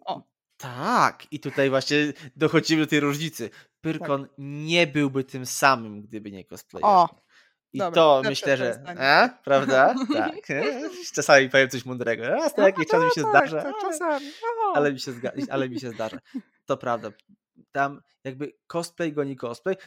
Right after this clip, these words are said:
Speaker 2: Nawet dzisiaj, e, gdzieś skorespondując z kimś, e, e, na Instagramach tak zwanych, e,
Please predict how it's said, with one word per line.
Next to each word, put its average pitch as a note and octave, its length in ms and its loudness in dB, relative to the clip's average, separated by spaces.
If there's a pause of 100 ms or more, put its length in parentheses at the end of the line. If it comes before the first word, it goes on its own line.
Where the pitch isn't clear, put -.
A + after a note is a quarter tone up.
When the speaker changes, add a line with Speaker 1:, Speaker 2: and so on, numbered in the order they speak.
(100)
Speaker 2:
Nawet G#3+ 260 -8
dzisiaj, D#3 460 2
e, - 40 -6 (480)
gdzieś D3 440 -8
skorespondując C#3+ 1000 -6
z - 60 -12
kimś, C#3 340 -10
e, C3 40 -6
e, B2 480 -10
na C3+ 220 -6
Instagramach C3+ 760 0
tak B2+ 160 -14
zwanych, B2+ 360 -6 (380)
e, - 40 -10